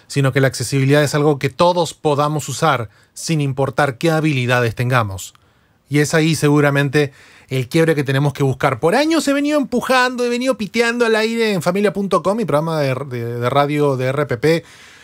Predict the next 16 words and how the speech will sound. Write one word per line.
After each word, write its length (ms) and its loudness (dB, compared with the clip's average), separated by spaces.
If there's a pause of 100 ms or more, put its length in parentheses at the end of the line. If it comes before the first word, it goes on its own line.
(160)
eh, 280 -8
hablando 340 2
justamente 420 0
de 60 4
este 140 -2
tema, 240 2
de 80 2
la 80 0
necesidad 440 0
de 80 2
fomentar 380 0
entre 160 -2
las 140 -2
empresas 300 0
de 40 0
tecnología 720 0